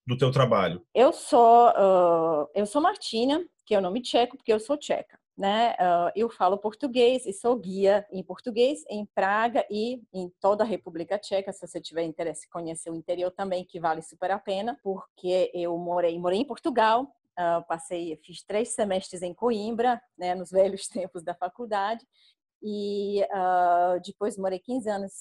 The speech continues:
Speaker 2: no Brasil, que eu sou casada com brasileiro, por isso o sobrenome é Andrade, né? Ah, mas agora faz seis anos que, ah, estamos de volta, né? Ou eu de volta, ah, estamos morando,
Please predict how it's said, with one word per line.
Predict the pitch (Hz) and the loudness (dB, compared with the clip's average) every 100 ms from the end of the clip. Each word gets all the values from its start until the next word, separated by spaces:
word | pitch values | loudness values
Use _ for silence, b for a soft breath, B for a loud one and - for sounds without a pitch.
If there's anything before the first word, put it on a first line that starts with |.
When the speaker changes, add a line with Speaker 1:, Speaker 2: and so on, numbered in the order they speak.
| - - _ - | -18 -20 _ -16
Speaker 2:
no | 175 | -8
Brasil, | 170 185 185 208 | -2 -2 -2 -8
que | 220 | -10
eu | |
sou | - 175 | -12 -8
casada | 170 165 165 | -6 -4 -6
com | - 175 | -8 -14
brasileiro, | 165 170 175 175 - - _ _ _ | -12 -12 -10 -12 -12 -16 _ _ _
por | 160 | -16
isso | 151 - | -16 -18
o | |
sobrenome | - 175 180 175 | -16 -12 -10 -8
é | 185 | -8
Andrade, | 202 156 - - _ | -6 -8 -10 -20 _
né? | 185 190 - b b b - | -8 -8 -10 b b b -6
Ah, | 185 180 175 175 151 _ _ _ _ | 0 2 0 -2 -14 _ _ _ _
mas | 226 185 | -10 -6
agora | 190 180 180 | -4 -2 -4
faz | - 180 175 | -4 -6 -4
seis | - 196 190 185 | -6 -6 -6 -6
anos | 170 170 - _ | -8 -8 -14 _
que, | 180 170 170 | -12 -8 -6
ah, | 165 | -8
estamos | 165 - - 170 165 156 - | -10 -18 -10 -8 -8 -12 -14
de | 185 | -14
volta, | 175 170 160 156 165 156 - | -4 -2 -2 -6 -8 -8 -10
né? | - 165 - | -12 -10 -8
Ou | 165 | -8
eu | 170 165 160 | -8 -10 _
de | 160 | -20
volta, | 165 160 156 175 - _ _ _ _ _ | -8 -8 -8 -14 -20 _ _ _ _ _
ah, | 175 170 165 170 160 | -6 -2 0 0 -2
estamos | 151 - - 165 165 165 | -6 -18 -12 -10 -10 -6
morando, | 170 160 156 160 | -4 -4 -6 -8